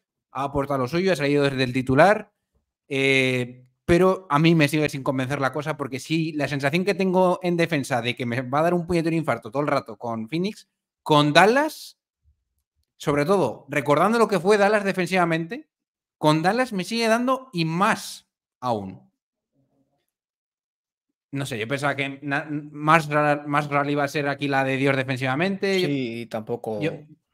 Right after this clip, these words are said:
Speaker 1: yo pensaba que le iban a dar muchísimo más importancia, eso para empezar.
Speaker 2: Bueno, ya,
Speaker 1: Eh,
Speaker 2: hoy ha jugado algo más que en el primer partido, que
Speaker 1: Sí,
Speaker 2: salió
Speaker 1: sí.
Speaker 2: prácticamente
Speaker 1: Claro, claro.
Speaker 2: los minutos estos ya sentenciados en el partido contra San Antonio.
Speaker 1: Em,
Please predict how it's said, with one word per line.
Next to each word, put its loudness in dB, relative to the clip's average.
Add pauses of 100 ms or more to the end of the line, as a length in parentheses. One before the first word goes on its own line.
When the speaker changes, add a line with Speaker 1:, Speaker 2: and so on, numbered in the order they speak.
(100)
Speaker 1:
yo -4
pensaba 0
que -2
le 2
iban 6
a 4
dar 4
muchísimo 0
más 0
importancia, -4 (240)
eso -10
para -4
empezar. -4 (500)
Speaker 2:
Bueno, -2
ya, 4
Speaker 1:
Eh, -8 (600)
Speaker 2:
hoy 4
ha 8
jugado 6
algo 0
más 0
que -8
en -4
el -6
primer -4
partido, -2
que -4
Speaker 1:
Sí, 2
Speaker 2:
salió 2
Speaker 1:
sí. 2
Speaker 2:
prácticamente 2
Speaker 1:
Claro, -2
claro. -4 (200)
Speaker 2:
los -8
minutos -4
estos -6
ya 0
sentenciados -4
en -6
el -8
partido -8
contra -10
San -14
Antonio. -12 (600)
Speaker 1:
Em, 0